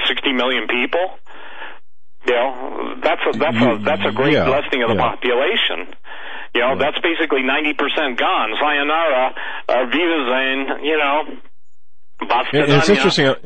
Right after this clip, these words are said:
Speaker 2: it's interesting how many people, in spite of the signs, the Georgia Guidestones, the, uh, other signs, it's interesting how many people, uh, just poo-poo that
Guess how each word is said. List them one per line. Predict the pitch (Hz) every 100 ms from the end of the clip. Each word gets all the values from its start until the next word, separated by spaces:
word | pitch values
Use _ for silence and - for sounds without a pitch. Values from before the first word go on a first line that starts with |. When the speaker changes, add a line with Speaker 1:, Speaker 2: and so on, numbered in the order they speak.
| - - - -
Speaker 2:
it's | 143 226
interesting | 240 208 175
how | 147
many | 139 120
people, | 143 139 120
in | 107 120
spite | - 127 120
of | 104 85 85 92
the | 101 95 90
signs, | - 120 104 92 87 92
the | 95
Georgia | 87 110 101
Guidestones, | 92 98 98 92 101 90 85 85 90
the, | 90 87 87
uh, | 85 - - - -
other | 104 98
signs, | - 107 95 87
it's | 92 127
interesting | 135 143 120
how | 104
many | 101
people, | - 107 95
uh, | 73
just | 98 95 -
poo-poo | - 113 135 147
that | 98 80